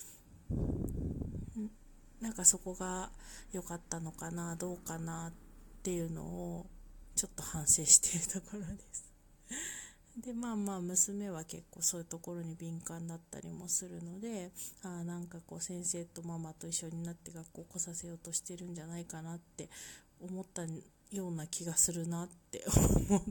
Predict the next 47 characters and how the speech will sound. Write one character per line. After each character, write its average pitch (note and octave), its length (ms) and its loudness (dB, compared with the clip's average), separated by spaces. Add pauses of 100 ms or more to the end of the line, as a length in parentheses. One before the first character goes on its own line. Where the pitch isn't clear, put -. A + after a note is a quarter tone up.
(220)
て。 F#3+ 120 -14 (1500)
ま B3+ 80 -12
あ、 - 20 -4
な A3 140 -2
ん A3 40 -8
か G3 120 -4
そ A#3 220 4
う A#3 40 -2
い A3+ 320 -2
う、 G#3+ 60 -10 (360)
や B3 60 -12
っ - 100 -12
ぱ D4 80 -4
り A3 120 4
そ F#3+ 160 6
の、 F3 560 -6 (160)
自 G#3+ 120 2
分 C4+ 360 -4
の C4 100 -6
気 - 220 -10
持 B3+ 260 -6
ち B3+ 460 0 (760)
に A3+ 180 2
あ A#3+ 140 -2
る A#3+ 120 0
こ D#3 160 -8
と、 E3+ 260 -6 (800)
な G3 100 -2
ん F#3 80 -2
て F3 120 -8
言 E3 60 -4
う - 20 -6
ん E3 40 -6
だ D#3 120 -6
ろ D#3+ 160 -12 (1080)
う。 G3 40 2
ま G3 80 4
あ、 - 20 2
も F#3 120 -2
ち - 120 -2
ろ G3+ 80 -12
ん F3 80 -10
頭 A#3+ 340 0
で E3 120 -4
考 - 200 -8 (240)
え F3+ 120 -2
て、 D#3+ 400 -8